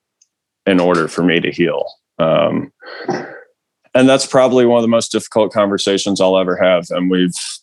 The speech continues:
we've started to talk about it. Um, and she's acknowledged that, you know, she's acknowledged that my childhood was fucked up,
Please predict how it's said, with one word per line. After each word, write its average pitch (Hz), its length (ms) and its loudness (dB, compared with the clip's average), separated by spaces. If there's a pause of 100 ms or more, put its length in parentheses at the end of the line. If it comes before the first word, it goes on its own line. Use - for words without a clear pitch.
(300)
we've 107 260 4
started 101 760 0 (680)
to 101 140 0
talk 85 340 0
about 82 300 0
it. 82 220 -4 (280)
Um, 85 720 -2 (440)
and 95 160 2
she's 104 300 0
acknowledged 90 800 0
that, 82 320 0 (540)
you 92 240 -4
know, 78 380 -2 (1300)
she's 123 300 2
acknowledged 117 720 2
that 87 320 -2
my 92 180 2
childhood 85 540 0
was 80 160 -2
fucked - 320 0
up, 73 220 0